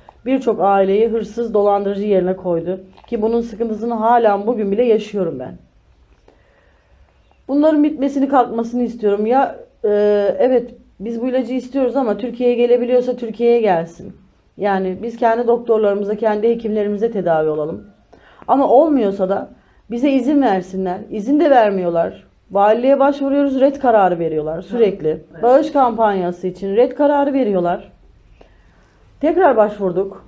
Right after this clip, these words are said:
Speaker 1: Şu anda evraklar bakanlığa gitti. Bakanlıktan gene ret gelecek. Bu sefer adli mercileri meşgul edeceğiz.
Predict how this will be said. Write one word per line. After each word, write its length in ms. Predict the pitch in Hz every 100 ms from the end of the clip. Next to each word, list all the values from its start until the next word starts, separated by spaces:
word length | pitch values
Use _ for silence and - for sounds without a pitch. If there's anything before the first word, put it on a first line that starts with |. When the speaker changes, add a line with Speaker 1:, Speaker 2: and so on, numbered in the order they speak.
| _
Speaker 1:
Şu 140 | 262
anda 200 | 254 269
evraklar 480 | 285 285 285 269 277
bakanlığa 480 | 254 277 269 262 254
gitti. 480 | 240 233 185 180 190 - -
Bakanlıktan 640 | 226 247 269 269 269 269
gene 200 | 269 269
ret 220 | 233 196
gelecek. 400 | 185 170 165 196
Bu 80 | 214
sefer 300 | 240 285 269 220
adli 220 | 233 233 262
mercileri 680 | 247 240 233 233 247 240 - - _ _ _ _ _ -
meşgul 300 | 180 - 185
edeceğiz. 500 | 170 165 165 190 -